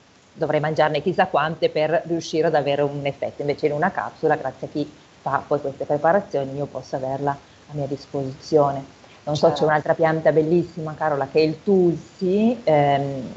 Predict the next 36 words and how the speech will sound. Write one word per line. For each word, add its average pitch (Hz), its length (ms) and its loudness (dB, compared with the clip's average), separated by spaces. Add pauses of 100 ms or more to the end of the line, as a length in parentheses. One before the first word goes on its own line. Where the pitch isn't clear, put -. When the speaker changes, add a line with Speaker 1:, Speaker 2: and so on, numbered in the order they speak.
(300)
Speaker 1:
che 165 100 4
è 147 40 8
una 180 220 4
pianta 143 420 -4
sacra 151 480 0 (100)
in 156 140 -8
India, 160 540 -2
è, 185 220 4
è - 80 -2
un 277 260 0
ba-, 208 160 4
una 220 120 2
specie 254 240 -4
di 277 80 4
basilico. 139 720 -2 (460)
Speaker 2:
Ah. 175 60 4
Speaker 1:
Ehm, 160 400 6 (1000)
e 180 340 2
quello 262 240 4
sì, 190 160 -4
possiamo 156 360 -2
averlo 147 280 -2
in, 156 160 -4
eh, 143 500 0
in 165 140 -2
vaso 165 260 4
anche 170 360 2
noi, 156 260 0
perché 147 240 -6
qua, 151 120 -4
comincia 165 280 -4
a 151 40 0
trovarsi 156 580 0 (320)
anche 147 280 -6
qua. 208 240 0 (600)
Ehm, 160 760 4